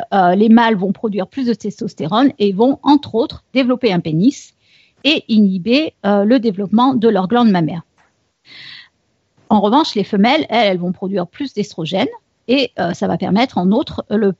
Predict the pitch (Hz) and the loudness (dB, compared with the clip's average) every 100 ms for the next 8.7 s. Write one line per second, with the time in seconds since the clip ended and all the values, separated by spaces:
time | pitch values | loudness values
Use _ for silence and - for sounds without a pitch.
0 | _ 180 190 160 - 226 269 185 208 185 | _ -8 -6 -8 -6 -6 -4 -2 0 0
1 | 170 214 247 - - 285 - 214 226 202 | 0 0 -2 -6 -2 0 0 0 0 0
2 | 185 - 269 262 _ 196 262 - 202 - | -6 -2 -2 -2 _ -2 -2 0 -4 -2
3 | 208 - 196 190 - - 269 254 - 175 | -4 -2 -4 -4 -8 -6 -4 -4 -8 -6
4 | 165 202 285 - _ _ _ _ _ _ | -2 -2 -2 -8 _ _ _ _ _ _
5 | _ _ - 330 214 220 - _ _ _ | _ _ 0 2 4 2 0 _ _ _
6 | 214 190 - - 233 202 175 190 233 _ | 0 0 0 -2 2 2 2 0 -2 _
7 | _ _ 294 311 175 233 269 - 285 269 | _ _ -2 0 -2 -2 -2 2 2 2
8 | - 339 262 - - - | -2 -2 -2 -4 -12 -20